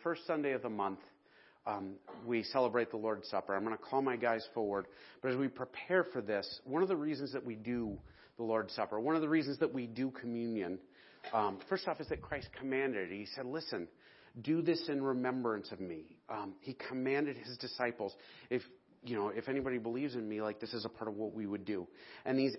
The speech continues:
outward signs, these, these, um, the elements, the symbols that we take in, these act as reminders.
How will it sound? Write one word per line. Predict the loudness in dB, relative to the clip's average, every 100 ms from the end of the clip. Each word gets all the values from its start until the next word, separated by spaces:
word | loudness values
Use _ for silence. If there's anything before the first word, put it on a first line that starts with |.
| 0
outward | 4 4 4 0 -2
signs, | -4 0 2 2 0 -4 -6 -8 -14 -20 -20 -20 _ _ _ -20 -20 -20 -20 _ _ _ -20 -14 2
these, | 6 6 4 0 -6
these, | -2 -2 -2 -6 -8 -10 -6
um, | 0 2 2 0 -6 -10 _
the | -6 -4 0
elements, | 2 2 0 -4 -8 -10
the | -10 -8
symbols | -4 -2 0 -2
that | -4 -8
we | -10
take | -10 -12 -8
in, | -6 -6 -8 -12 -20 -20 -12 -4
these | -2 -2 -6
act | -8 -8
as | -6 0
reminders. | 0 0 -2 -2 -2 -4 -10